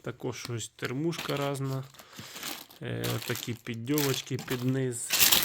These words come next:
Що тут ще? Носки, носки, ось ще носки. Отакі носки. Це моя подружка дитинства Аля,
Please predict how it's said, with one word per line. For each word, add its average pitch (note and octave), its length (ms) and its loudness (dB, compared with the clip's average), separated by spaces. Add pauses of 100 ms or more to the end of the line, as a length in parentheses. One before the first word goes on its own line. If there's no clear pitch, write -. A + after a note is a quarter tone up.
Що B2 140 10
тут A#2 160 4
ще? A#2 340 -2 (960)
Носки, D3 720 4 (340)
носки, C3+ 720 -2 (460)
ось G#2+ 100 -6
ще - 340 -2
носки. C3+ 600 -2 (1300)
Отакі A2+ 580 0
носки. C#3 680 2 (1600)
Це B2 240 -6
моя A#2 320 -2
подружка A2+ 680 -8 (880)
дитинства A#2 680 -2
Аля, A#2+ 320 2